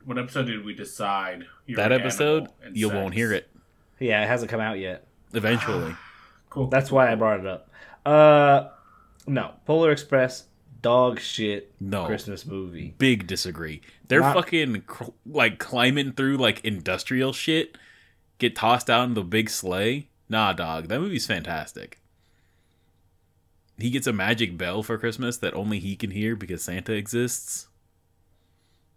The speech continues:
Speaker 2: It's powerful shit. He fucking flash forwards into the future and he can't hear the bell anymore, but his daughter can. Sign me up, dude. Uh, fucking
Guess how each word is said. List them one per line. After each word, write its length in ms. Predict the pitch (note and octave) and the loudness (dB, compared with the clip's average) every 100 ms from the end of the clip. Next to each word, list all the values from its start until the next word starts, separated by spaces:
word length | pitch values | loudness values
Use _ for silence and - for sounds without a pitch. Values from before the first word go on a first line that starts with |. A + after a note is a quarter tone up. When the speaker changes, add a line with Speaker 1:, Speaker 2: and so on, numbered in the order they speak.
| _ _ _ _ | _ _ _ _
Speaker 2:
It's 100 | - | -16
powerful 480 | - G#2+ G#2+ G2 F2+ | 0 2 2 -2 -6
shit. 400 | - A#2 G2+ - _ _ _ - | -4 -2 -4 -8 _ _ _ -6
He 140 | G2+ | -6
fucking 360 | F2+ A#2 A2 F2+ | 0 -2 0 -2
flash 240 | A2 G#2 | -2 -2
forwards 300 | - G#2 G#2+ | -2 -4 -2
into 140 | G#2+ F#2 | -4 -6
the 80 | |
future 320 | E2+ G2+ B2 A#2+ | -6 -8 -4 -4
and 80 | |
he 80 | F#2 | -4
can't 220 | E2+ E2+ F#2+ | -6 -6 -6
hear 100 | F#2+ | -10
the 100 | E2 | -8
bell 160 | F2 | -8
anymore, 260 | F#2+ G#2 A2 | -6 -4 -4
but 80 | F#2 | -4
his 100 | D#2 | -8
daughter 300 | D#2 E2 F#2 | -6 -6 -6
can. 400 | A2 A#2 A#2+ B2 _ _ _ _ _ | -4 -4 -6 -8 _ _ _ _ _
Sign 340 | - G#2+ G2+ | -6 -4 -2
me 160 | G2+ F#2+ | -4 -6
up, 360 | E2 D2 - - | -10 -10 -14 -16
dude. 260 | C#2+ C#2 _ _ _ _ _ _ _ _ _ _ _ _ _ _ _ _ _ _ - - | -14 -16 _ _ _ _ _ _ _ _ _ _ _ _ _ _ _ _ _ _ -18 -4
Uh, 400 | A#2+ A2+ G#2 F#2+ | 0 2 0 -2
fucking 880 | - C3+ C#3+ C#3 B2 G#2+ F#2 E2 | -2 -2 0 2 0 -2 -4 -8